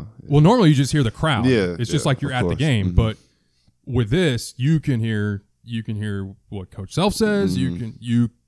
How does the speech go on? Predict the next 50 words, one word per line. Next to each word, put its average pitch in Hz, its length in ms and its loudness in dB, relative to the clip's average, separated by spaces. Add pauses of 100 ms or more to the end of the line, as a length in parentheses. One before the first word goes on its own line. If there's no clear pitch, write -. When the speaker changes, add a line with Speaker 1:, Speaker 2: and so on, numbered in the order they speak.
(140)
Speaker 2:
can 110 220 -4
hear, 92 320 -8
you 113 140 -4
could 120 140 -2
hear 117 200 -2
Coach 117 300 -2
Howard 139 340 -2
saying 120 300 -2
they've 113 160 -4
been 110 100 0
talking 110 320 -2
since 104 200 -6
warm-ups. 170 560 0
Speaker 1:
Mm-hmm. 87 220 -4 (180)
Speaker 2:
What 151 160 0
were 139 100 0
they 117 80 0
saying 98 300 -8
in 101 120 -14
warm-ups? - 480 -18
Just - 220 -14 (240)
Speaker 1:
What 101 160 0
team 104 160 -4
are 92 60 -4
you 82 80 -6
talking 82 160 -8
about? 82 100 -8
Speaker 2:
Kentucky. 110 400 2 (720)
Speaker 1:
Uh, 101 400 2 (100)
you 117 140 -2
know, 95 160 2
it's 95 160 2
just, 87 180 -4
like, 82 120 -4
a 85 60 -6
big 80 200 -4
matchup. 80 480 -4 (480)
Any 98 160 0
blue 85 220 -4
bloods, 82 320 -4
that 82 160 -4
matchup 82 360 -6
is 82 100 -12
gonna 80 180 -8
be, 78 320 -8 (160)
you 80 80 -6
know, 78 140 -4
intensity. 80 500 -8
So 82 160 -10
I, 90 100 -2